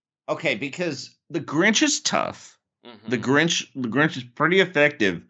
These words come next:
Speaker 1: but mainly the Grinch is very serious. He hates
Speaker 2: Mm-hmm.
Speaker 1: joy,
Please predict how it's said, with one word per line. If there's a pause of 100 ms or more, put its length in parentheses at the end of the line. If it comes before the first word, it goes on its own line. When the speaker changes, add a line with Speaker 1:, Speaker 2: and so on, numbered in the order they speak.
(340)
Speaker 1:
but
mainly (160)
the
Grinch
is
very
serious.
He
hates
Speaker 2:
Mm-hmm.
Speaker 1:
joy,